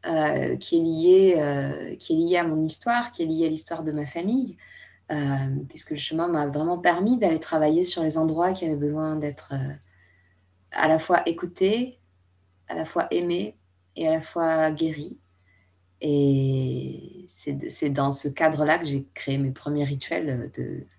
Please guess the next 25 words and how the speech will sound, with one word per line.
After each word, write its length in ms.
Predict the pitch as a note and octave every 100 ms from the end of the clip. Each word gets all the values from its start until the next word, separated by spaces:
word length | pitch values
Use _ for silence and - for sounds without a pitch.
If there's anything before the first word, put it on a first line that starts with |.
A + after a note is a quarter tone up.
| -
de 80 | D3+
guérison 580 | D#3 D#3 F3 F#3+ A#3+
sur 220 | - - D#3
le 60 |
chemin. 340 | D3+ - F3 G3+ _ _ _ _
Tu 140 | -
me 100 | F3
demandais 440 | E3 F3+ F3 F#3+ G#3
comment 420 | G3+ F#3 G3 G3
les, 260 | F3+ D#3 C#3+
les, 380 | C#3 D3 -
de, 160 | A#2+ D3 - -
de 80 |
quels 400 | E3+ G3+ G#3 F#3
outils, 720 | F3+ F3+ - - G3 F#3+ - -
que, 80 | -
comment 380 | - - A3 B3+
j'avais 180 | A3+ E3+
pu 100 | F#3
faire 200 | A#3+ G3+
des 100 | E3
ponts 320 | - G#3 - F#3
avec 200 | E3 E3
mon 140 | D#3+
quotidien. 500 | F3 - D#3+ D3